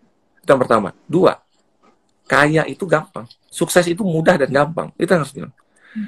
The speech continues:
Speaker 1: Sukses itu mudah dan gampang. Cari uang itu
Speaker 2: Ya.
Speaker 1: mudah, itu yang pertama. Yang kedua adalah, Anda tidak butuh uang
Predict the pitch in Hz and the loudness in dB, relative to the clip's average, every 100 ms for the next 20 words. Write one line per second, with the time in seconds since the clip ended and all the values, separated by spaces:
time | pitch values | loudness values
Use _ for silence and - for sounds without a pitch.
0 | - - - 151 175 156 160 147 208 127 | -12 -8 -4 -2 0 0 -2 -4 0 2
1 | - 151 131 127 156 151 _ - 117 107 | 2 0 2 4 2 0 _ -2 -2 0
2 | 110 110 - 78 - _ _ _ _ _ | 0 -2 -8 -14 -16 _ _ _ _ _
3 | _ - 143 151 147 143 180 175 160 98 | _ -2 0 4 4 4 2 2 0 0
4 | 127 120 113 98 78 - 160 175 220 233 | 0 -2 -4 -6 -8 -8 -4 -2 -2 -4
5 | 90 110 156 _ - - - _ _ _ | -4 -6 -8 _ -20 -20 -20 _ _ _
6 | _ 156 190 226 170 143 147 123 127 | _ 2 2 4 4 2 -2 0 2